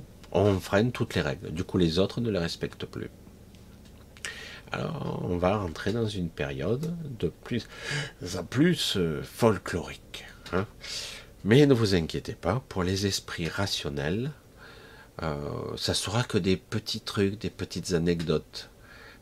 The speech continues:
Parce que votre esprit rationnel ne pourra pas voir. Ça veut pas dire que vous verrez pas. Des fois, vous verrez. Mais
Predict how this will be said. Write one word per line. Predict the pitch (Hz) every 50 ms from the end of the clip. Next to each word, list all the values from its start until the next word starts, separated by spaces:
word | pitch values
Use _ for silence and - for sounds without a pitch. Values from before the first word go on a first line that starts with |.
| - -
Parce | 104 107 104 - - -
que | - - - 113 131 - 90
votre | 90 80 - 98 107 104 101 - - -
esprit | 104 - - - - - 107 95
rationnel | 87 90 85 - - - 80 80 87 87 107 110 101
ne | 90 92 92
pourra | - - - - - 160 139 131 123
pas | - - - 87 80 76 82 -
voir. | - - - - - - - - - - - - - - - - - - - - - - - -
Ça | - - -
veut | -
pas | 165 165
dire | 185 175 -
que | - - 139
vous | 127 113 107
verrez | 107 101 90 87 78 71
pas. | - 67 64 - - - - - - - - - - -
Des | - 101 123
fois, | - - 170 175
vous | 156 147 135
verrez. | 120 120 113 98 87 82 80 - - - - - - - - - - - - - -
Mais | 85 98 101 95 85 80 78